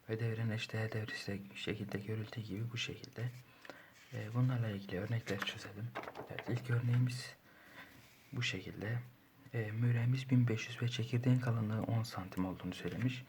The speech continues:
Bacaklardan çıkan manyetik akıları hesaplayınız demiş.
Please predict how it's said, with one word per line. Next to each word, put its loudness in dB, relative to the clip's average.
Bacaklardan 4
çıkan 0
manyetik 2
akıları 0
hesaplayınız -2
demiş. -2